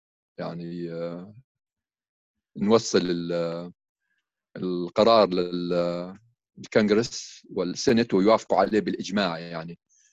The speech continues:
من ديمقراطيين و، آه، جمهوريين.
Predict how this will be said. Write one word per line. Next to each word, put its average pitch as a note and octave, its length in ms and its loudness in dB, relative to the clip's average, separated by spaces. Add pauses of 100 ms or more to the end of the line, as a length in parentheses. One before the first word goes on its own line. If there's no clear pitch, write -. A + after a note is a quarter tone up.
(280)
من G2 240 0
ديمقراطيين G2 800 2
و، F2 120 0 (640)
آه، E2+ 340 -12 (840)
جمهوريين. G2 800 0